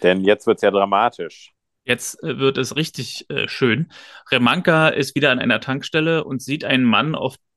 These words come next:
Speaker 2: den die Phantomzeichnung ein bisschen passt, in die Tankstelle laufen und verfolgt ihn ins Tankstellenhäuschen, hält ihm eine Waffe ins Gesicht.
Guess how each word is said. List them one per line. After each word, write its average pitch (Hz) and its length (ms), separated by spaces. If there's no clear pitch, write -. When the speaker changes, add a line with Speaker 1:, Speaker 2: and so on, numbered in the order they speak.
Speaker 2:
den 127 760
die 123 280
Phantomzeichnung 123 920
ein 113 140
bisschen 120 300
passt, - 520
in 131 300
die 127 100
Tankstelle 123 460
laufen 113 480
und 123 340
verfolgt 143 840
ihn 135 300
ins - 640
Tankstellenhäuschen, 143 880
hält 160 320
ihm 147 440
eine 131 260
Waffe 156 240
ins 151 220
Gesicht. 147 480